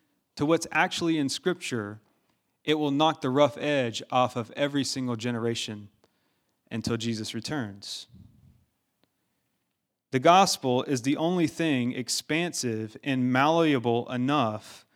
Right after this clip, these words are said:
to actually hold the constant change that you even endure throughout your life. The gospel can hold you as a little child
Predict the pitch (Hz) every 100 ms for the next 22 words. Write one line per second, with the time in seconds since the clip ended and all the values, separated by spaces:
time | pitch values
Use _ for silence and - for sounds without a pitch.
0 | _ _ _ _ _ _ - - 156 175
1 | - 147 135 120 110 110 _ _ _ _
2 | - - - 180 196 160 123 127 131 -
3 | 131 127 - 170 185 - - 147 - 165
4 | 165 131 120 123 123 180 208 170 147 135
5 | 120 165 165 - 135 131 120 131 254 -
6 | - - _ - _ _ _ _ _ _
7 | _ _ _ _ _ _ _ _ _ _
8 | _ _ _ _ _ 143 156 175 - 165
9 | 147 139 120 - 190 214 156 156 139 131
10 | 143 135 123 147 135 123 110 110